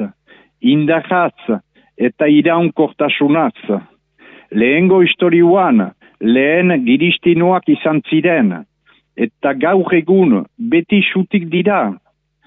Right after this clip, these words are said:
bizian izan dituzten zailtasun eta sofrimendu guzien gainetik. Parropiako webgunean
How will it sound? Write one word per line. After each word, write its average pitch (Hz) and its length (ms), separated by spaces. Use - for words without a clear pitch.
bizian 180 840
izan 170 420
dituzten 165 720
zailtasun 160 840
eta 143 380
sofrimendu 180 800
guzien 151 480
gainetik. 143 680
Parropiako 180 800
webgunean 185 920